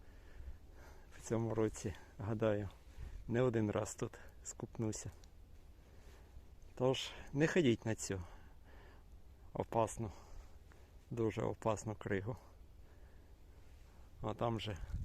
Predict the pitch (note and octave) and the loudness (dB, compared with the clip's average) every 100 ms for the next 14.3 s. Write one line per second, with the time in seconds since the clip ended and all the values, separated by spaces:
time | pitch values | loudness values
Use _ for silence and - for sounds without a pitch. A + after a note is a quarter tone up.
0 | - - - - A2 - C#3 F3 - - | -2 -4 -8 0 4 6 6 4 2 -10
1 | - - - - - - - - C3+ - | -16 -14 -14 -14 -14 -14 -12 -4 0 8
2 | C3+ B2+ A#2 - - - - - - - | 10 10 6 0 -4 -4 -4 -6 -8 -8
3 | - - - - - - - - - A#2 | -6 -8 -6 -6 -6 -8 -10 -8 2 6
4 | A#2 A2 G#2 - - - - - - - | 6 4 -4 -8 -10 -10 -12 -14 -14 -14
5 | - - - - - - G#2+ - A2+ A2 | -14 -14 -12 -12 -12 -2 0 2 2 4
6 | A2+ G#2+ - - - - A#2 G#2+ - A#2 | 4 4 2 -2 -4 0 0 0 0 0
7 | F#2+ - - - - - - - - A2+ | 0 -8 -16 -16 -16 -14 -14 -10 -2 2
8 | A#2 G#2+ G#2 F#2+ - - - C#3+ - C#3+ | 4 2 0 -2 -4 -2 2 4 6 6
9 | C3 B2 - C3 - - A2+ - - - | 8 6 4 4 4 -2 -6 -6 -10 -8
10 | - - - - - - - - - - | -6 -4 -6 -6 -8 -8 -8 -8 -10 -12
11 | - - - - - - B2 - - - | -14 -4 2 6 6 6 4 2 2 0
12 | - - - - - - - C#3 C#3 E3+ | 0 6 6 6 4 2 4 6 10 8
13 | - - - - - - B2 A2+ B2+ C#3+ | 8 -4 -6 -4 -4 0 4 8 10 10
14 | - - | 6 2